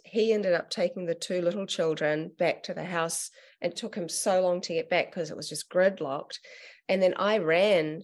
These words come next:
to the school where my oldest son was. And on the left-hand side, there were the houses. And on the right-hand side, there was the field where all the school children knew to meet their parents because they had all been drilled with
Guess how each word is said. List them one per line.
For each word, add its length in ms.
to 160
the 120
school 320
where 120
my 200
oldest 480
son 500
was. 560
And 460
on 140
the 80
left-hand 540
side, 340
there 140
were 100
the 100
houses. 840
And 160
on 140
the 100
right-hand 440
side, 360
there 160
was 140
the 100
field 420
where 140
all 160
the 100
school 300
children 600
knew 400
to 180
meet 240
their 120
parents 400
because 420
they 260
had 120
all 120
been 200
drilled 460
with 180